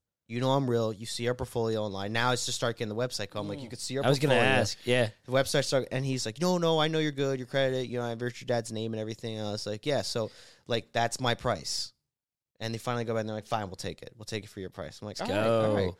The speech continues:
Speaker 3: Let's
Speaker 2: Damn.
Speaker 3: go.
Speaker 1: Two vacant buildings. I tell everyone the story, and they're like, "Surprise. It's a bank story."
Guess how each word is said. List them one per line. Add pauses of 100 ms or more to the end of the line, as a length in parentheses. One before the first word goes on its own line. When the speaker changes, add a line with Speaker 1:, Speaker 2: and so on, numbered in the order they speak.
(360)
Speaker 3:
Let's
Speaker 2:
Damn.
Speaker 3:
go.
Speaker 1:
Two
vacant
buildings. (320)
I
tell
everyone
the
story,
and
they're
like,
"Surprise.
It's
a
bank
story."